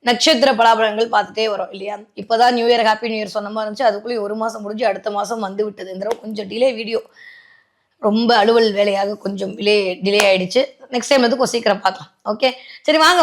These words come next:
ஒவ்வொரு நட்சத்திரக்காரர்களுக்கும் எப்படியெல்லாம் இருக்க போகுது, என்னவெல்லாம் செய்ய போகிறது, என்னதான் ஏன் பண்ண போகுது அப்படின்னு பார்த்தோன்னா, தன்னுடைய விடாமுயற்சியால் விஸ்வரூபம் எடுக்க காத்து கொண்டிருக்கும்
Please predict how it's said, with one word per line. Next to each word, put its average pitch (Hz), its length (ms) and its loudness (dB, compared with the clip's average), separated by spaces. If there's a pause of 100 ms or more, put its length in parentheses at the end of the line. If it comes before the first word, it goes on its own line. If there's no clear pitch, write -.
ஒவ்வொரு 269 300 4
நட்சத்திரக்காரர்களுக்கும் 262 760 4
எப்படியெல்லாம் 247 300 2
இருக்க 240 220 -2
போகுது, 226 300 2
என்னவெல்லாம் 226 460 0
செய்ய 220 200 -2
போகிறது, 208 360 -6
என்னதான் 202 340 -6
ஏன் 214 180 -4
பண்ண 196 240 -8
போகுது 190 300 -4 (480)
அப்படின்னு 220 380 2
பார்த்தோன்னா, 214 540 2 (1160)
தன்னுடைய 311 420 4
விடாமுயற்சியால் 285 800 4
விஸ்வரூபம் 254 500 -4
எடுக்க 226 340 -2
காத்து 240 420 0
கொண்டிருக்கும் 220 800 -2